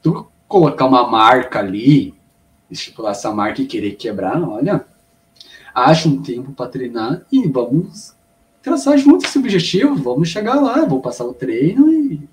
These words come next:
e vamos junto. A questão é,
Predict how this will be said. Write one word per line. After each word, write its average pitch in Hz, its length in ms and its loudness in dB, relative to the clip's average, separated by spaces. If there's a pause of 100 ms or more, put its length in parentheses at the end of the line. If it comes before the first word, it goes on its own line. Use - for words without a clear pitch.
e 120 80 -20
vamos 165 300 -4
junto. 269 380 6 (960)
A 156 100 -16
questão - 540 -6
é, 311 80 2